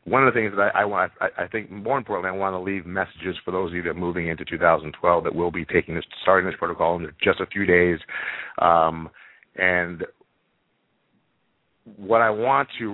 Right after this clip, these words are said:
reiterate is that everyone is, everyone will experience different results on this protocol. Everyone will lose more inches than pounds, and sometimes more pounds than inches, and sometimes equal pounds and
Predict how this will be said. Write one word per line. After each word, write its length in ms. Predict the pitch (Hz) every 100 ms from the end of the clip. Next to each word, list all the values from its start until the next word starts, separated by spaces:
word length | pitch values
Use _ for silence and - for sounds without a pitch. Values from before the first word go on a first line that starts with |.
| 107
reiterate 500 | 101 101 98 87 85
is 160 | 80 82
that 220 | 87 85
everyone 560 | 87 95 101 98 95 95
is, 240 | 87 87 - - _
everyone 640 | 101 127 127 113 107 107 101
will 140 | 90
experience 720 | 87 - - 87 82 85 80 - _ _ 87
different 320 | 85 95 87
results 440 | 85 80 76 -
on 80 | 73
this 80 | 76 -
protocol. 540 | 82 78 76 73 - - - - -
Everyone 500 | 101 107 113 110 110
will 180 | 101 98
lose 480 | 95 98 98 98 87 - - - -
more 280 | 87 87 87
inches 540 | 101 101 104 98 98 87
than 160 | 90
pounds, 480 | 82 95 95 101 87
and 100 | 82
sometimes 440 | 92 90 92 92 87
more 140 | 87
pounds 400 | 82 92 98 95
than 80 | 90
inches, 300 | 92 - 95
and 120 | 82 92
sometimes 580 | 90 85 - 92 85 -
equal 280 | 101 92 95
pounds 320 | 90 85
and 60 | 90